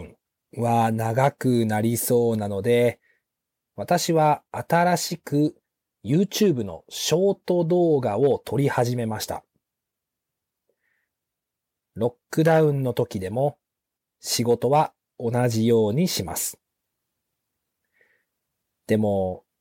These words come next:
いつもジムに行っている時間は暇になるので、その時間に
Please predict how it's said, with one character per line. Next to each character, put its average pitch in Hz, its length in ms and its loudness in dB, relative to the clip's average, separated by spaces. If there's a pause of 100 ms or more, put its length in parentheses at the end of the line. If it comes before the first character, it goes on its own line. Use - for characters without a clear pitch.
(400)
い 165 100 0
つ - 120 0
も 117 240 -2 (560)
ジ 110 180 0
ム 127 120 2
に 104 320 -4
行 104 140 -10
っ - 40 -20 (240)
て 131 100 4
い 127 120 4
る 123 140 2
時 113 160 -4
間 120 320 -2
は 131 320 0 (320)
暇 131 420 0 (120)
に 135 160 0
な 123 100 0
る 113 80 0
の 90 160 -8
で、 123 260 2 (760)
そ - 160 -6
の 196 160 2
時 175 160 -2
間 165 320 2
に 170 320 0